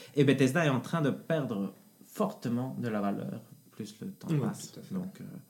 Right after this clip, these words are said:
Speaker 1: Donc tout ça est à voir, effectivement, tout ça est très chouette. Comment est-ce qu'on
Speaker 2: Mais
Speaker 1: va noter les prédictions ? Pardon, je t'en
Speaker 2: J'allais
Speaker 1: prie, Valérie.
Speaker 2: dire,
Speaker 1: Non, non,
Speaker 2: euh,
Speaker 1: vas-y,
Speaker 2: mais
Speaker 1: vas-y.
Speaker 2: Bethesda pourrait, euh, se rattraper avec Fallout.
Speaker 1: Tout à fait.
Speaker 2: Non, je
Speaker 1: D'ailleurs,
Speaker 2: plaisante.
Speaker 1: ça, je crois,
Speaker 2: <laughs>
Speaker 1: donc on est, on est d'accord que, par exemple, ça, c'est un très, un très bon truc, mais ici, il,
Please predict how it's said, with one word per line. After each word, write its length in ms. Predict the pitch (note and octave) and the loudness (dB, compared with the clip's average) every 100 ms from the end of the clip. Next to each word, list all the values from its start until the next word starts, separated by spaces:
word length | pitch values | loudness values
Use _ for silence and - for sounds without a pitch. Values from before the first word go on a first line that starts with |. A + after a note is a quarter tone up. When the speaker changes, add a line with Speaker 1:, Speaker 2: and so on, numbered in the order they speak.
| _ - - - - - - _ | _ -20 -20 -20 -20 -20 -20 _
Speaker 1:
Donc 160 | G#2+ G2+ | -10 -8
tout 100 | C#3+ | -8
ça 160 | D3 | -6
est 120 | C3 | -6
à 60 | G2+ G2+ | -8 -8
voir, 160 | C3+ A#2 | -10 -12
effectivement, 520 | G2 - - G2+ A#2 | -16 -20 -14 -12 -12
tout 100 | - | -12
ça 120 | - | -12
est 20 | |
très 100 | - A2+ | -10 -10
chouette. 160 | - | -6
Comment 200 | - F#3 | 4 6
est-ce 120 | E3+ D3+ | 8 8
qu'on 120 | C#3+ | 6
Speaker 2:
Mais 40 | C3 | 8
Speaker 1:
va 200 | E3+ F3 | 6 8
noter 720 | D#3 F#3 G3 - G3+ G3 F#3+ | 8 8 6 4 4 6 6
les 140 | E3 | 2
prédictions ? 300 | D3+ E3 D3 | 2 2 4
Pardon, 280 | E3 D3 C3+ | 6 6 6
je 60 | D3+ | 8
t'en 20 | D3+ | 8
Speaker 2:
J'allais 180 | D3 | 8
Speaker 1:
prie, 100 | D3+ | 8
Valérie. 140 | D#3+ E3 | 8 8
Speaker 2:
dire, 80 | F3+ | 8
Speaker 1:
Non, 60 | |
non, 80 | A3 | 8
Speaker 2:
euh, 20 | G3 | 8
Speaker 1:
vas-y, 60 | D#3 | 10
Speaker 2:
mais 80 | F3+ | 8
Speaker 1:
vas-y. 80 | |
Speaker 2:
Bethesda 460 | D3+ D#3 C#3+ B2 F3 | 8 6 2 0 -2
pourrait, 380 | F3 - C3+ C#3+ | -4 -2 0 2
euh, 380 | E3+ D#3+ B2+ B2 | 4 4 2 0
se 120 | - B2+ | -2 -2
rattraper 500 | C#3+ C#3+ B2+ F3 D3 | -2 -2 -4 0 0
avec 220 | B2 C3+ | 2 -2
Fallout. 500 | - E3+ D#3 D#3+ E3 | -2 0 2 2 4
Speaker 1:
Tout 100 | B3+ | 6
à 80 | G3 | 6
fait. 160 | - F3+ | 8 8
Speaker 2:
Non, 160 | F#3 | 12
je 40 | E3+ | 12
Speaker 1:
D'ailleurs, 260 | G3+ C4 | 12 12
Speaker 2:
plaisante. 160 | C#4 C#4+ | 12 10
Speaker 1:
ça, 120 | C#4+ | 10
je 120 | A#3 | 12
crois, 340 | G#3 - - - | 10 12 10 10
Speaker 2:
<laughs> 80 | E3+ | 10
Speaker 1:
donc 160 | A#3 G#3 | 10 10
on 60 | |
est, 120 | G#3 G3 | 8 10
on 100 | G3 | 10
est 60 | |
d'accord 420 | F#3 F3+ B3 B3 | 10 6 4 4
que, 100 | F#3+ A3+ B3 B2+ | 4 4 4 2
par 120 | D#3+ | 4
exemple, 380 | D#3+ D3+ F#3 G3+ | 6 6 6 4
ça, 120 | D#3 | 2
c'est 220 | - G#3 | 4 6
un 100 | F3+ | 6
très, 200 | D#3 E3 | 6 2
un 140 | C3 C3 | 4 2
très 160 | - | 2
bon 140 | D#3+ C3+ | 2 2
truc, 260 | - - - | 0 -2 2
mais 160 | C3 | 4
ici, 320 | A#2+ - D#3 - | 4 4 0 2
il, 220 | B2 A#2+ | 2 2